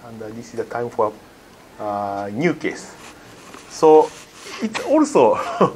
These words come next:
<laughs> not stable, but, uh, so you can see that generally the computation time is, uh, slower, uh, compared to the, uh, case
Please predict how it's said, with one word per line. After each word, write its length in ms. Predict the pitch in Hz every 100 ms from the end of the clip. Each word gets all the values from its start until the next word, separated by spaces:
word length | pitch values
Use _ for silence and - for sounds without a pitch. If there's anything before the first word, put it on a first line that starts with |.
| - -
<laughs> 200 | - -
not 260 | 131 165 170
stable, 440 | - - 120 95 92
but, 180 | 147
uh, 180 | 151 139
so 160 | - 147
you 120 | 208
can 220 | 220 139
see 260 | 131 117 113 - - - - -
that 180 | 131 135
generally 520 | 135 247 208 113 98
the 300 | 90 120 113
computation 580 | - 139 135 - 143 120
time 280 | - 117 107
is, 140 | 98 98
uh, 80 |
slower, 640 | 95 - 151 214 107 78 - - - - -
uh, 300 | 98 92 95
compared 440 | 92 113 101 101 95
to 140 | 95
the, 200 | 92 87 - - - -
uh, 360 | - 92 90 80 78 76 78 - - - 285 311 - - - - - - - - - - - - - - - - -
case 400 | 120 98 -